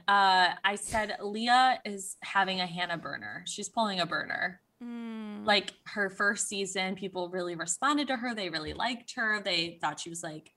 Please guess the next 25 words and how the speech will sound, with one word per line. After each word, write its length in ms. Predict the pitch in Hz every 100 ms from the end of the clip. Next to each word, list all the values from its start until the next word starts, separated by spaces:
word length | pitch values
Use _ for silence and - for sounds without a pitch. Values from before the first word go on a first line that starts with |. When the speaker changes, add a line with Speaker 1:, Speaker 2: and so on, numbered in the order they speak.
| _ -
Speaker 1:
you 140 | 170
know, 400 | 85 73 92 - 196
interesting. 960 | 233 240 262 226 - 240 214 208 202
They 120 | 190 170
liked 380 | 156 151 - -
the 80 | 175
dynamic 500 | 170 165 165 170 170
between 400 | 170 170 165 160
her 380 | - - 165 160
and 140 | -
the 60 | -
other 180 | - -
women, 460 | 208 214 208 196
especially 440 | 190 170 208 - 311
because, 300 | 302 302 254
like, 160 | 233 - -
she 140 | - 320
had 160 | 254
more 160 | 226 247
of 100 | 269
a 60 | 277
relationship 760 | 226 160 147 - 226 226 254
with 100 | 247
the 80 | 247
women 520 | 254 240 247 247 262